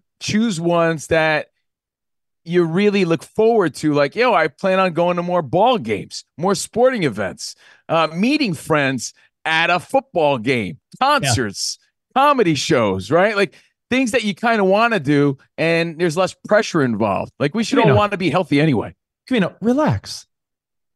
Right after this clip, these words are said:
Speaker 2: Relax, because also on this list, reducing stress at the work.
Speaker 1: Ah, <laughs> now you said it. I'm glad you said
Speaker 2: Ah.
Speaker 1: it. Relax.
Speaker 2: All right, well, you wanna start
Speaker 1: By the way,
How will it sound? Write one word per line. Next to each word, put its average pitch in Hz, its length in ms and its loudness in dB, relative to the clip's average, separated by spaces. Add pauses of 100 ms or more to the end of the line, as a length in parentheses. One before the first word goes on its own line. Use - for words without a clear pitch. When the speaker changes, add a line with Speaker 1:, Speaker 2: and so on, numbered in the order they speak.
(120)
Speaker 2:
Relax, 214 440 0
because 156 280 0
also 196 380 0
on 233 100 0
this 240 180 -4
list, 254 380 -2 (680)
reducing 165 800 2
stress - 600 -2
at - 160 -4
the 123 100 0
work. 117 420 -2
Speaker 1:
Ah, 127 1700 -4 (240)
<laughs> - 240 -20
now 156 220 -4
you 185 260 -8
said 208 360 -2
it. 117 160 0
I'm 101 120 -6
glad 139 220 0
you 151 60 -2
said - 180 -4
Speaker 2:
Ah. 139 380 2
Speaker 1:
it. - 40 0
Relax. 135 800 -4 (340)
Speaker 2:
All 131 100 -2
right, 127 80 0
well, 151 300 2
you 180 80 4
wanna 202 160 0
start 202 200 4
Speaker 1:
By 208 40 6
the 240 60 4
way, 190 180 2